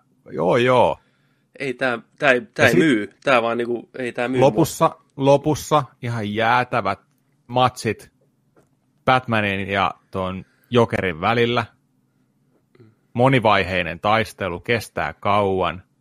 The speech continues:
Speaker 1: hieno lopetus, kaikki niinku huh, huh. Ai että.
Speaker 2: Nää
Speaker 1: Huikee.
Speaker 2: kaikki, nää
Speaker 1: Se
Speaker 2: asiat,
Speaker 1: on huikee.
Speaker 2: siis sanotaanko, nää asiat, just niinku Jokeri vastaan Batman, huikee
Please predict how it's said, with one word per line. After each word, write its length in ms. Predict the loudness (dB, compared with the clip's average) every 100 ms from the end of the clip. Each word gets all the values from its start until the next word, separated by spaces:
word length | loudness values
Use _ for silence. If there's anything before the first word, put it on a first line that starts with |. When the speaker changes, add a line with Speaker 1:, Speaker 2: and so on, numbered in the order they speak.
| _ _ -4
Speaker 1:
hieno 360 | 0 2 0 -2
lopetus, 680 | -4 -2 -8 -8 -14 -16 -2
kaikki 360 | 0 0 -6
niinku 300 | -12 -12 -16 -4
huh, 300 | -4 -4 _ _ _
huh. 260 | -8 -8 -14 _ _ _ _ _ _ _ -20 _ _ _ _ _ _ -20 _ _ _ _ _ _
Ai 260 | -14 -12 -4
että. 500 | -2 -2 _ 0 0 -2 -18 _ _ _ _ _ _ _ _ 0
Speaker 2:
Nää 120 | 4
Speaker 1:
Huikee. 200 | 6 4
Speaker 2:
kaikki, 300 | -2 -8 -6
nää 100 | -4
Speaker 1:
Se 60 | -2
Speaker 2:
asiat, 180 | 2 2
Speaker 1:
on 80 | 4
huikee. 340 | 4 4 2
Speaker 2:
siis 220 | -8 -8 -16 _
sanotaanko, 360 | -10 -8 -8 -6
nää 260 | -4 -2
asiat, 360 | -4 -6 -10 -12 -14
just 180 | -14 -8
niinku 380 | -10 -8 -12 -14 _ _ -10
Jokeri 340 | -6 -6 -6
vastaan 300 | -10 -14 -12
Batman, 400 | -8 -8 -10 -10
huikee 480 | -8 -8 -8 -14